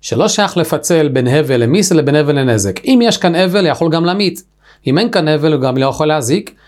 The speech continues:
אם כך, אם הוא זק בו חייב. למה? בישלים עם חבותה. אפשר להבין שבחבותה, פחות מעשורו,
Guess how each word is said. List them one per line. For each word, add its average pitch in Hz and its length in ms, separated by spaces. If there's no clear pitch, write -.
אם 131 100
כך, 143 260
אם 117 60
הוא 151 120
זק 165 140
בו 127 140
חייב. 151 480
למה? 147 280
בישלים 156 360
עם 139 80
חבותה. 123 480
אפשר 285 220
להבין 226 240
שבחבותה, 165 640
פחות 202 340
מעשורו, 147 640